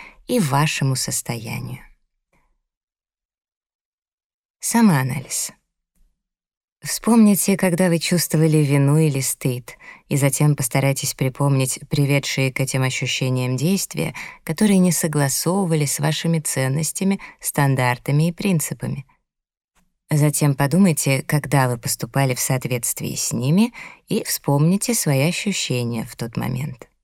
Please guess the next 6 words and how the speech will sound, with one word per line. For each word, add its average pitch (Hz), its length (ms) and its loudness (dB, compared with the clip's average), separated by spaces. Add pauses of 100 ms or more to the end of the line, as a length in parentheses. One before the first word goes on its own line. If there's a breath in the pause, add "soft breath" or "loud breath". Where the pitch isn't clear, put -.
(840)
Постарайтесь 226 600 0
принять 180 400 2
реальность, 165 600 2
не 160 120 4
романтизируя 139 800 2
ее, 135 340 -6